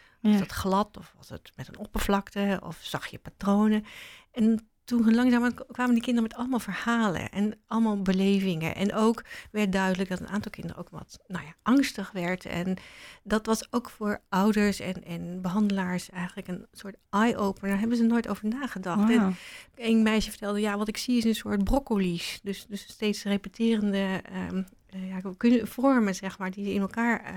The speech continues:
Speaker 2: haken. En, en, eh, dat is, geeft ook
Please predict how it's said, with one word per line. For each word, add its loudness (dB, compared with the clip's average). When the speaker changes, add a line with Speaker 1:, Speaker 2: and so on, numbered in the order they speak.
Speaker 2:
haken. -8
En, 0
en, -2
eh, -8
dat 2
is, -4
geeft 2
ook 0